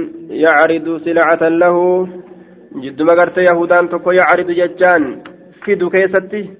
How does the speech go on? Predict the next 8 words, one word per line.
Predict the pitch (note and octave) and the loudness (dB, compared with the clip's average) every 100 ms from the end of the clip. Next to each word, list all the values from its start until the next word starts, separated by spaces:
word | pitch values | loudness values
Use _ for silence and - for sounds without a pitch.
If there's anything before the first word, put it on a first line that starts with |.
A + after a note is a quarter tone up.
| - _ _ _ _ _ _ _ _ _ - | -20 _ _ _ _ _ _ _ _ _ -8
silcatan | E3 D3+ F#3 F3+ | -2 0 2 4
lahu | F#3 E3+ | 2 2
meeshaa | E3 D#3+ E3+ F3 | 2 2 2 0
isaa | E3+ E3 | 2 0
taate | E3+ E3+ E3+ E3+ E3 - - - _ _ _ _ _ - | 0 -2 -2 -6 -8 -18 -20 -20 _ _ _ _ _ -14
jiddumana | D3+ D3 E3 F3 F3 - - | -12 -8 -2 -2 -2 -8 -8
Yahudaan | D#3+ D#3 D#3 E3+ E3 | -4 -2 0 -2 -2
tokko | D#3+ E3 | -6 -6